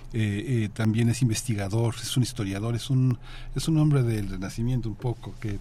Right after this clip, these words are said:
con muchísimos intereses en, en, en las genealogías que nos, de las que nos va a hablar. Y vamos a hablar también con, eh, sobre la nueva Ley General de Humanidades, Ciencias, Tecnologías e Innovación que habló el Congreso, con el doctor Antonio Lascano Araujo, doctor en Ciencias por la unam, biólogo especializado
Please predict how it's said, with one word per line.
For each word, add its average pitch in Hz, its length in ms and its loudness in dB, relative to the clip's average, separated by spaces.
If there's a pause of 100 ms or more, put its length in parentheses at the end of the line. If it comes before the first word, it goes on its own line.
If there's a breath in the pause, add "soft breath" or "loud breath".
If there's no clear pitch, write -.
(140)
con 113 140 2
muchísimos 117 520 0
intereses 107 640 -2 (340 loud breath)
en, 107 220 4
en, 110 220 6
en 110 180 2
las 101 140 -2
genealogías 104 520 0
que - 140 -2
nos, 98 160 -4
de 104 100 -8
las 101 140 -6
que 101 80 -4
nos 98 140 -4
va 107 40 -2
a - 20 0
hablar. 113 260 2 (360 loud breath)
Y 127 60 2
vamos 147 240 4
a 127 40 4
hablar 117 200 2
también 107 460 0
con, 107 400 -2
eh, 104 240 2
sobre 104 240 -4
la 98 100 -2
nueva 107 240 2
Ley 107 360 0
General 104 440 -2
de 107 60 -2
Humanidades, 98 480 -2
Ciencias, 107 400 -6
Tecnologías 101 600 -8 (420 loud breath)
e 107 60 0
Innovación 101 500 0
que 107 80 -6
habló 95 280 -4
el 107 120 -2
Congreso, 110 500 -2 (400 loud breath)
con 101 140 0
el 95 60 -2
doctor 107 260 -2
Antonio 101 320 0
Lascano 98 420 -2
Araujo, 113 280 -2
doctor 101 280 -4
en 95 80 -2
Ciencias - 320 -8
por 104 160 -8
la 107 60 -4
unam, 117 260 2
biólogo 110 380 0
especializado 107 760 -6